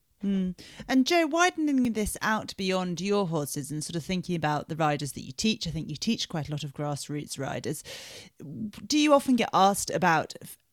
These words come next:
feeding, about maybe problems they're having with their horses that, that could be solved or helped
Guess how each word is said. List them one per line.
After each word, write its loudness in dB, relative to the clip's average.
feeding, 6
about 2
maybe 0
problems 6
they're 4
having 2
with 2
their 4
horses 0
that, 0
that -2
could 0
be 0
solved 2
or 0
helped 0